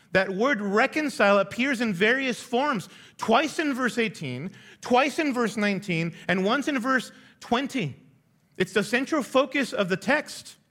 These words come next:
And as Paul defends his apostleship, he focuses the attention of these divisive Corinthians on what matters most, on what should be their, their central occupation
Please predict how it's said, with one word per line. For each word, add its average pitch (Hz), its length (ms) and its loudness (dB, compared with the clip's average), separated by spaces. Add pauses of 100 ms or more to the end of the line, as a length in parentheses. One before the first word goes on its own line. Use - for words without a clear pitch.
(1000)
And 175 80 -6
as 185 120 -4
Paul 277 420 2 (260)
defends 233 520 0
his 254 180 0
apostleship, 226 800 -2 (560)
he 202 120 -2
focuses 254 540 -2
the 233 140 0
attention 233 420 -2
of 240 80 0
these 220 240 -4 (240)
divisive 214 720 0
Corinthians 226 720 -2 (180)
on 180 260 0
what 269 320 2
matters 247 640 0 (220)
most, 190 720 -2 (1120)
on 175 100 0
what 254 160 2
should 330 180 -2
be 294 160 0
their, 254 240 2 (160)
their 190 120 4
central 302 600 -2
occupation 247 1000 0